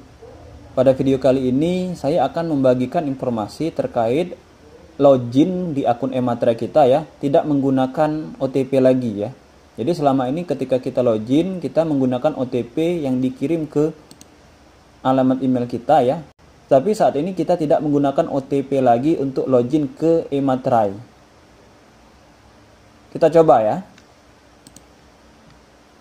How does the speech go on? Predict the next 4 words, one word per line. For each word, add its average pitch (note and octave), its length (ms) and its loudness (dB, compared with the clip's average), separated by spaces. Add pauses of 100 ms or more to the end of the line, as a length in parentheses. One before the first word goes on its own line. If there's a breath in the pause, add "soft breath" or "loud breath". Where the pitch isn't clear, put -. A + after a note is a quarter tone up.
(1080)
Kita G3 160 4
pilih D#3+ 320 2
login A#2 480 0
ya. C3 160 0